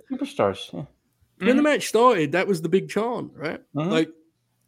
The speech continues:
Speaker 2: I, I don't know, and I think that part is why, and again, if you don't get, you don't into the bloodline thing, I don't even disagree with you necessarily, but I'm, what I'm trying to get at is, like,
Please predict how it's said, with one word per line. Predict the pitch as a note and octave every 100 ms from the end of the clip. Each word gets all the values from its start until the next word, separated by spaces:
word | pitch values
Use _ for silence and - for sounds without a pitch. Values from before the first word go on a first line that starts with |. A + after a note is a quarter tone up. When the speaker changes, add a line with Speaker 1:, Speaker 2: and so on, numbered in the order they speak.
| -
Speaker 2:
I, | A3
I | A#3 B3
don't | B3+
know, | G#3
and | F#3
I | F#3+
think | A3+ C#4 G#3
that | A3 -
part | - F3+ D#3
is | D3
why, | D3 D#3 D3+ D3
and | C#3 D#3+
again, | F3 F3+
if | D#3+
you |
don't | A3+ E3
get, | D#3+ D3+ E3+
you |
don't | F#3+ E3+
into | D3 D3
the |
bloodline | - C3+ B2+ A#2+ A#2+
thing, | B2+
I | C3+
don't | D3 C#3
even | B2+
disagree | A#2+ - D#3 D#3
with | B2+
you |
necessarily, | A#2+ - B2+ B2+
but | A#2+
I'm, | C3+ D#3
what | D3+ E3+ F#3
I'm |
trying | D3+ F3 D3
to | C#3 -
get | D#3 C#3+
at | C3+
is, | C3
like, | C3 B2+